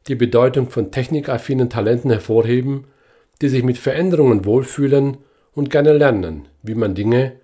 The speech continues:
auf neue Weise erledigt. Die Beurteilung der Fähigkeiten interner Talente kann erhebliche Vorteile bringen. Mittelfristig können Unternehmen ihre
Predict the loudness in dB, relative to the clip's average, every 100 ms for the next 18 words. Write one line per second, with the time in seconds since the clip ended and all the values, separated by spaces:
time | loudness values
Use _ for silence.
0 | _ _ _ -6 -2 0 2 2 0 -4
1 | -4 -4 2 2 2 -4 -12 -20 _ _
2 | _ _ _ _ _ _ _ _ _ _
3 | _ _ _ _ _ _ -10 -6 -2 -2
4 | 0 2 4 2 0 -2 -4 -6 -8 -4
5 | -4 -4 -6 -8 -12 _ -4 0 0 0
6 | 2 2 2 -2 -6 -10 _ _ _ _
7 | _ -2 0 2 0 -2 -4 -4 -2 -4
8 | -4 -4 -4 -6 -14 -16 -20 _ _ _
9 | _ _ _ _ -4 -2 -4 0 0 0
10 | -4 -6 -10 _ _ -4 0 2 2 2
11 | 4 4 4 2 2 2 2 2